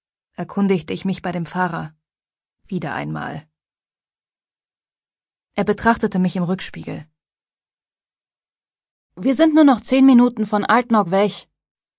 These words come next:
Er zog die Brauen zusammen. „Sind Sie sicher, dass diese reinlassen? Ist ein weiter Weg, um abgewiesen zu werden.“ Das war das dritte Mal, dass er das fragte.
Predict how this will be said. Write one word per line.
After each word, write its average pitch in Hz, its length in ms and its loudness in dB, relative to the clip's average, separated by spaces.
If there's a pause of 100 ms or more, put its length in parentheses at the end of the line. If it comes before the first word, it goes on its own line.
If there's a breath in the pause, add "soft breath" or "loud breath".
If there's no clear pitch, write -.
(800)
Er 170 160 -8
zog - 280 -6
die - 80 -6
Brauen 175 320 0
zusammen. 160 560 -8 (1000)
„Sind 180 260 -6
Sie 180 160 -2
sicher, 170 400 -4
dass 233 220 -2
diese 208 260 -2
reinlassen? 262 640 0 (1120)
Ist - 140 -6
ein 190 120 2
weiter 208 360 4
Weg, 254 220 2
um 208 100 0
abgewiesen 180 540 0
zu 165 180 -6
werden.“ 170 420 -2 (1800)
Das 196 180 -6
war 220 100 4
das 214 140 2
dritte 226 280 4
Mal, 202 220 6
dass 165 180 -2
er 147 80 -4
das 151 180 -4
fragte. 156 520 -10